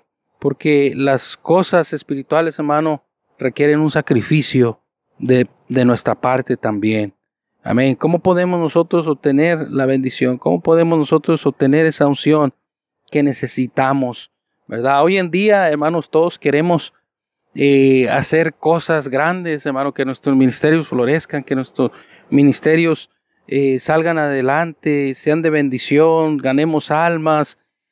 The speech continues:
hagamos cosas, hermanos, eh, extraordinarias.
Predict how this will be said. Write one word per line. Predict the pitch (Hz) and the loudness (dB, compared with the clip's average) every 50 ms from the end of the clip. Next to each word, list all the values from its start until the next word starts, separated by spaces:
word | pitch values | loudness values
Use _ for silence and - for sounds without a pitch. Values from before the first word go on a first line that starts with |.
| _ _ _ - | _ _ _ -8
hagamos | - 123 131 143 160 170 170 151 - | -4 -2 0 0 2 0 -2 -2 -4
cosas, | - - 165 170 - 175 160 - - | -2 0 0 2 2 0 -2 0 0
hermanos, | 160 143 143 147 156 156 160 156 151 - - - - _ _ _ _ _ _ _ - | 0 0 2 2 2 2 0 -2 -4 -6 -8 -14 -20 _ _ _ _ _ _ _ -8
eh, | - 127 127 | -4 0 0
extraordinarias. | 127 127 - - 143 147 147 143 147 147 143 147 151 165 175 175 170 160 151 147 135 - - - _ | 0 0 0 0 0 2 2 0 0 -2 -2 -2 0 0 0 -2 0 0 -2 -2 -2 -6 -12 -20 _